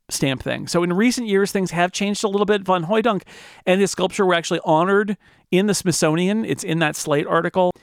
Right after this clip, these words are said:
He and Al Warden actually ended up working together, <laughs> selling some replicas of the statue. Uh, and, and there have been replicas of the statue and a sort of a replica of the statue in an acrylic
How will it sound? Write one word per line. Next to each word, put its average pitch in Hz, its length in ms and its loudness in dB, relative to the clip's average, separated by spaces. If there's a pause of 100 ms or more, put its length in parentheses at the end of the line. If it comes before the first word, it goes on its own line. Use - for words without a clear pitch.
(180)
He 208 200 0
and 185 80 0
Al 160 180 2
Warden 190 500 0
actually 202 420 -2
ended 180 240 2
up 170 120 0
working 170 280 0
together, 165 580 2 (360)
<laughs> - 380 -4
selling 202 460 2
some 220 160 -2
replicas 196 560 0
of 180 80 -2
the 170 100 0
statue. 233 600 -2 (480)
Uh, 165 260 2
and, 170 320 0
and 170 180 2
there 170 120 2
have 185 200 0
been 185 160 0
replicas 180 380 0
of 175 80 -2
the 165 80 -2
statue 170 480 2
and 156 200 0
a 151 260 0 (160)
sort 185 240 2
of 160 100 2
a 139 160 0 (160)
replica 165 400 2
of 156 200 -2
the 147 60 -2
statue 143 520 -2
in 156 480 0
an 135 160 -4
acrylic 160 640 -2